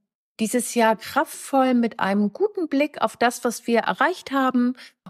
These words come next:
und, äh, mit einem realistischen Blick auch auf das, was vielleicht noch, ähm, Entwicklungsbedarf hat, äh, umso konzentrierter, stärker und wirkungsvoller können wir in zwanzig vierundzwanzig starten.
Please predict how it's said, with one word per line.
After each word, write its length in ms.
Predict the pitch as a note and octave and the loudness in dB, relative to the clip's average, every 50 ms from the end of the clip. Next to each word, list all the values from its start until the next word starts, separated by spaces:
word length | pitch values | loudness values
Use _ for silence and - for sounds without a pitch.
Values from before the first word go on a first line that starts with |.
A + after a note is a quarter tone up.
| - | -2
und, 460 | - A#3 A#3 A#3 A#3 A3+ - - - - | 2 4 4 4 2 0 -2 -8 -6 -4
äh, 60 | A3 | -2
mit 300 | A3 A3+ A#3 A3 - - | 0 0 -2 -2 -2 -2
einem 240 | - G#3+ A3 A3 A3+ | 0 0 2 2 2
realistischen 720 | G3 A3 G#3+ A3 C#4 E4+ - - - E4+ - - D4 C4+ | 2 2 2 4 2 2 0 0 -2 -2 -2 0 0 0
Blick 280 | B3+ C4 C4 B3+ - - | 2 2 0 0 0 -2
auch 180 | - A3+ - | -4 -2 -2
auf 160 | A#3 G#3+ - - | -4 -6 -6 -4
das, 480 | - G#3+ A3 A#3 A#3+ B3+ - - - - - | 0 0 2 2 0 -2 -4 -8 -10 -4 -2
was 220 | A3 A3 - - | -2 -2 -2 -4
vielleicht 460 | - - A#3 G#3+ G#3+ A3 G#3+ - - | -4 0 2 2 2 2 0 -4 -2
noch, 380 | - G#3+ G#3 G#3 G3 - - - - - | 0 0 0 0 -2 -6 -12 -20 -10 -4
ähm, 460 | - G#3 G3+ G3+ G3+ G3 G3 G3 F#3+ - | 0 0 2 2 2 2 0 0 -2 -2
Entwicklungsbedarf 1120 | - A#3 A#3 F4 F#4+ - - F4+ D#4+ D4+ - - - C4 C4+ C4 B3 B3 B3+ B3 - - | -2 -2 0 0 -2 -4 -4 -6 -6 -6 -6 -4 -4 -2 0 0 0 0 -2 -4 -8 -10
hat, 280 | B3 A#3 A#3 A#3 A#3 - _ _ _ _ _ _ _ _ _ | -6 -6 -6 -6 -6 -10 _ _ _ _ _ _ _ _ _
äh, 180 | - A3+ A#3 - | 0 2 2 2
umso 680 | - B3 B3+ C4 A#3 B3+ B3 A#3+ A#3+ G#3+ - - _ _ - | 2 2 2 2 2 2 2 2 2 0 -2 -6 _ _ -10
konzentrierter, 920 | - - A#3+ A#3 - B3 A#3 A3+ G#3 - - A#3 B3+ C4+ C4 D4 C4 C4 | -2 0 0 0 2 0 0 0 -2 -2 -2 -2 -2 0 0 0 -2 -2
stärker 680 | - - - - A#3+ A3+ A3+ B3 C4 - - A#3+ - - | -4 -6 -6 -2 0 2 2 2 0 -2 -2 -2 0 0
und 240 | G#3+ G#3 F#3 F#3 | 0 0 0 0
wirkungsvoller 760 | F#3+ B3 E4 E4 - C#4+ A#3 G#3 - - - - G#3+ G#3 G#3 G#3 | 2 0 0 0 -2 -4 -4 -4 -4 -6 -4 -2 0 0 0 0
können 420 | G3+ - - A3+ A#3+ B3 B3 A#3+ | -2 -4 -4 0 2 2 2 2
wir 260 | A#3+ A#3 A3+ A#3 A#3 - | 0 0 0 0 0 0
in 140 | G3+ A3+ | -2 -4
zwanzig 460 | G3+ - - G#3+ G#3+ G#3+ - A3 - - | -4 -4 -2 -2 0 0 -2 -4 -6 -4
vierundzwanzig 720 | - A#3+ B3+ B3 A#3 A3+ - - - F#3 F3 E3+ - - _ _ _ _ _ _ _ _ _ _ _ _ | 0 2 2 2 2 0 -2 -4 -4 -4 -4 -4 -8 -14 _ _ _ _ _ _ _ _ _ _ _ _
starten. 460 | - E3 E3 D#3+ D3+ - - D#3+ D#3 | -6 -4 -4 -6 -6 -10 -12 -12 -12